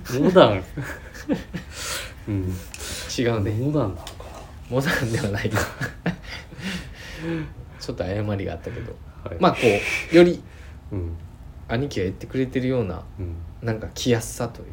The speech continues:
Speaker 1: うん。
Speaker 2: ちょっとこういうケーブル編みのニットに対して抵-、抵抗感じゃないけども、
Speaker 1: いや、でもその、ね、
Speaker 2: ね、
Speaker 1: はっきりした編み柄が、
Speaker 2: そこが、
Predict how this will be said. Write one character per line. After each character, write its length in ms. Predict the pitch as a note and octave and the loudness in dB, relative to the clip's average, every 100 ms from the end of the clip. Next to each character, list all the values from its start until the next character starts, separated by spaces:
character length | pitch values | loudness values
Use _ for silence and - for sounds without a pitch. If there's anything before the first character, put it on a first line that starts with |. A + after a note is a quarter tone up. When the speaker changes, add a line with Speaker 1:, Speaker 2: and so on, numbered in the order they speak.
| - | -8
Speaker 1:
う 40 | |
ん。 120 | E2+ E2+ - - - - - - - | -8 -8 -10 -14 -16 -16 -16 -16 -12
Speaker 2:
ち 80 | - | -4
ょ 40 | D3 | -2
っ 40 | |
と 100 | G2+ | -2
こ 220 | - A2+ | 2 4
う 60 | A2+ | 4
い 40 | |
う 100 | G#2+ | 2
ケ 220 | G#2+ C3+ | 2 2
ー 40 | C3+ | 4
ブ 80 | C3+ | 2
ル 80 | C3+ | 2
編 140 | C3+ | 0
み 180 | C#3 F3+ - - - - - | 0 -2 -8 -16 -14 -14 -2
の 240 | G3 - - - - - - - | 0 0 -6 -16 -16 -16 -16 -6
ニ 120 | C#3+ | -4
ッ 40 | C#3+ | 0
ト 160 | A2+ | 0
に 60 | F#2+ | 0
対 240 | G#2+ G2 | 0 -2
し 140 | - A2+ | -4 -10
て 60 | |
抵-、 280 | - C#3 C3+ - - - | 0 0 0 -8 -16 -10
抵 280 | C3 F3+ - | -4 -4 0
抗 140 | C4 | -2
感 220 | - F3 | 0 0
じ 60 | D#3+ | 0
ゃ 40 | |
な 80 | D#3 | 0
い 80 | D#3+ | 4
け 80 | A3 | 6
ど 60 | - | 10
も、 60 | |
Speaker 1:
い 20 | |
や、 60 | G3 | 10
で 60 | D#3 | 10
も 40 | |
そ 140 | D#3 | 8
の、 260 | D3+ D3+ D3 - - | 6 4 0 -8 -2
ね、 120 | D#3 | 2
Speaker 2:
ね、 100 | D#3+ | 4
Speaker 1:
は 100 | C#3+ | 4
っ 120 | C#3 - | 0 0
き 100 | D#3 | 0
り 120 | A#2+ | 0
し 80 | - | 0
た 100 | G2 | 2
編 120 | G2+ | 6
み 120 | G2+ | 6
柄 20 | |
が、 140 | A#2+ G2+ | 6 4
Speaker 2:
そ 60 | G2+ | 2
こ 20 | |
が、 220 | C3+ D3 | 0 -2